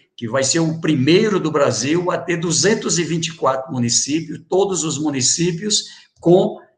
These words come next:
é, é, fibra ótica, integrado por fibra ótica, ou seja, poder ter, como a gente já tem. Qual é o estado brasileiro que tem já ensino técnico em todos os municípios? Piauí.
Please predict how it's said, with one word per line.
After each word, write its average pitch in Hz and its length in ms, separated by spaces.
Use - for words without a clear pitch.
é, 139 420
é, 127 260
fibra 196 380
ótica, 151 440
integrado 131 760
por 120 120
fibra 143 460
ótica, 117 440
ou 110 120
seja, 110 500
poder 123 420
ter, 190 400
como 123 100
a 113 60
gente 127 240
já 190 160
tem. - 380
Qual 143 120
é 196 80
o 202 60
estado 165 320
brasileiro 160 500
que - 120
tem 156 200
já 143 360
ensino 160 600
técnico 175 520
em 170 160
todos 190 380
os 135 180
municípios? 135 640
Piauí. 165 500